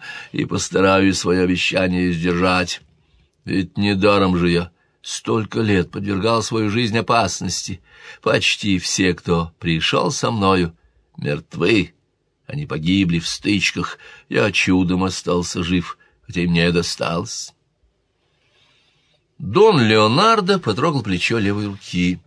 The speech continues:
Под тонкой кольчугой он нащупал шрам, всегда болевший от прикосновения и перед сменой погоды. Этот след оставило мавританское копье с отравленным наконечником.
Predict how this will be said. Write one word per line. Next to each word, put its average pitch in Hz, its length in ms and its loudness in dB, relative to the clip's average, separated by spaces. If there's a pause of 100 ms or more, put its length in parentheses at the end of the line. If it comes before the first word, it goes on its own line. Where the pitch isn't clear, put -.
(1040)
Под 107 280 0
тонкой 123 420 2
кольчугой 170 880 2 (460)
он - 180 2
нащупал 143 400 0
шрам, 92 760 2
всегда 95 400 -2
болевший 101 720 0
от 98 140 -16
прикосновения 92 800 0 (280)
и - 60 -16
перед 90 220 -4
сменой 95 420 -2
погоды. 90 600 -6 (1200)
Этот - 360 0
след 175 480 0
оставило 160 680 2
мавританское 131 880 0
копье 110 680 0 (300)
с - 180 -8
отравленным 85 760 2
наконечником. 87 720 -2